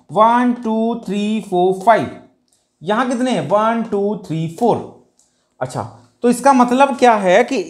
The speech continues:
एक साइन कम हो गया। को-, कौन सा कम हुआ है उससे कोई मतलब नहीं है, लेकिन एक साइन कम हो गया, यहाँ फ़ाइव थे, यहाँ फ़ोर रह गए।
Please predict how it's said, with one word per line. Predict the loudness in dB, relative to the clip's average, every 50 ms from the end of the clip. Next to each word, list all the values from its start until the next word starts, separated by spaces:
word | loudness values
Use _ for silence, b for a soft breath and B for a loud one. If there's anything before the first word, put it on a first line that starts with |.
| 2 4
एक | 4 4 2 0
साइन | -2 -4 -2 -2 -2 -2 -4 -4 0 2
कम | 2 2
हो | 2 0 -2 -2
गया। | -2 -4 -4
को-, | -2 2 4 4 4 4 2 2
कौन | 0 -2 0 0
सा | 0 2
कम | 2 2 2
हुआ | 2 4 4 4
है | 4
उससे | 4 2 2 0
कोई | 2 2 2
मतलब | 2 2 0 0 0 0 0
नहीं | 0 0
है, | 0 0
लेकिन | 0 0 -2 0
एक | 2 2 2 2 2 0
साइन | -4 -4 -2 0
कम | 0 0 2
हो | 0 0
गया, | 2 2 0 0 0 B B B B -6 -2
यहाँ | 0 2 2 0 0 -2
फ़ाइव | -2 -2 -2 -2 -4 -6 -6 -4
थे, | -4 -4 -4 B B B B -2
यहाँ | 0 0 0 -2 -2 0
फ़ोर | 2 2 2 2
रह | 0 -2 -2
गए। | -4 -8 -10